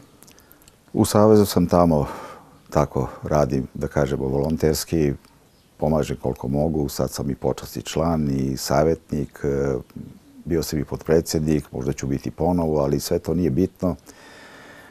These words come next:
Bitno je da se uključite u događaje i da vidite šta može da se poboljša, jer, e,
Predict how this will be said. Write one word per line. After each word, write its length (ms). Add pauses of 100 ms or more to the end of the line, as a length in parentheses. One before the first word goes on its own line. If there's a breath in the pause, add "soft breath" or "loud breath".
(140 loud breath)
Bitno 300
je 20
da 80
se 120
uključite 440
u 60
događaje 580
i 40
da 80
vidite 340
šta 180
može 220
da 80
se 120
poboljša, 560
jer, 320
e, 360